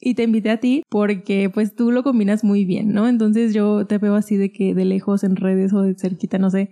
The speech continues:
pero se me hace muy chido. Pues yo personalmente no me considero como tan ambientalista, pero sí he hecho muchos cambios en mi vida. O sea,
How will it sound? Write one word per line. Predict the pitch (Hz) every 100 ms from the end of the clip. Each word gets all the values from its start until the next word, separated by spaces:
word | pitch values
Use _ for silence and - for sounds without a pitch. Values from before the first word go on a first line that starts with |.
| _
pero | 220 208 202 196 196 202
se | 214
me | 220
hace | 247
muy | 254
chido. | 254 226 190 185
Pues | 190 185
yo | 202 202
personalmente | 247 240 214 208 214 214 220 226
no | 208 208
me | 220
considero | 233 220 208 208
como | 220 220 214
tan | 214 220
ambientalista, | 247 254 247 233 247 269 277 -
pero | 226 220 220 277 - - _
sí | - 240
he | 226
hecho | 247
muchos | 240 226 240
cambios | 226 220 226
en | 233 185
mi |
vida. | 175 175 165 -
O | 202
sea, | 196 190 185